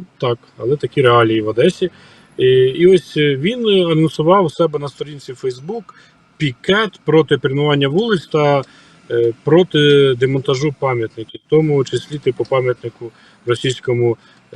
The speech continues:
письменнику Пушкіну, про який зараз активно говорять в Одесі, про цей демонтаж, тому що вже є підписане рішення голови ОВА, і, типу, з дня на день буде виконано демонтаж силами саме безпосередньо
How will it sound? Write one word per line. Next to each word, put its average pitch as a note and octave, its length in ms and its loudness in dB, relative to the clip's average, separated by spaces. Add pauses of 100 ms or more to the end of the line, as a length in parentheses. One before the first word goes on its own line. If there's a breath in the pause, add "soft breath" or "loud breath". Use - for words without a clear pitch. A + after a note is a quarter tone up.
письменнику B2+ 600 0
Пушкіну, A2+ 560 -4
про A2+ 220 2
який B2+ 400 0
зараз A2+ 320 2
активно A#2 400 0
говорять A2+ 380 0
в A2+ 60 -4
Одесі, F#3 480 -2 (420 loud breath)
про B2+ 120 -2
цей C3 160 0
демонтаж, B2 540 0
тому A2+ 240 -4
що A2+ 140 -6
вже A2 140 0
є A2+ 60 2
підписане A#2+ 540 -2
рішення A#2 440 -4
голови A2+ 280 -12
ОВА, C3 340 -4 (420 soft breath)
і, A#2 120 -2
типу, B2 280 0
з A2+ 60 2
дня C3 140 0
на B2 120 0
день D3 240 0
буде B2 320 0
виконано A#2 420 -2
демонтаж A#2 560 -4 (300 soft breath)
силами B2+ 680 2
саме A2+ 320 -4
безпосередньо A#2 760 -2